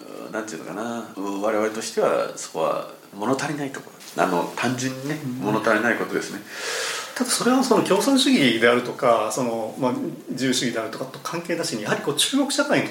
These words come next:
Speaker 2: 特色っていうふうに見た方がいいんですかね。
Speaker 1: わあ、
Speaker 2: どうでしょうか。
Speaker 1: これはね、私は、
Speaker 2: うん。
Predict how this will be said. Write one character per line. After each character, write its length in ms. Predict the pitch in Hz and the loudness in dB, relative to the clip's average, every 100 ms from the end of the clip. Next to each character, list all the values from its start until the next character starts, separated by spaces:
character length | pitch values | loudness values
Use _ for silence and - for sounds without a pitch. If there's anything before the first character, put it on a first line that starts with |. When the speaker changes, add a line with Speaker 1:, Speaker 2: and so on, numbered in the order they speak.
| - | -8
Speaker 2:
特 180 | 143 - | -6 -2
色 240 | 123 143 | -2 -2
っ 20 | |
て 260 | 131 - 143 | -8 -6 -2
い 40 | |
う 20 | |
ふ 40 | 123 | 0
う 20 | |
に 80 | 107 | 0
見 80 | 113 | 0
た 80 | |
方 60 | 117 | -2
が 60 | 107 | -2
い 40 | |
い 20 | |
ん 20 | |
で 80 | 117 | -4
す 100 | 101 | -4
か 80 | 120 135 | -6 -6
ね。 360 | 120 - - - - | -8 -10 -20 -20 -8
Speaker 1:
わ 280 | 117 120 127 | -4 -2 0
あ、 20 | |
Speaker 2:
ど 40 | 135 | 0
う 40 | |
で 60 | - | 4
し 40 | |
ょ 100 | 147 | 6
う 40 | 151 | 6
か。 60 | |
Speaker 1:
こ 60 | 139 | 6
れ 60 | |
は 80 | 127 | 2
ね、 60 | 113 | 2
私 280 | 113 - 127 | 0 2 4
は、 100 | |
Speaker 2:
う 40 | |
ん。 20 | 117 | 4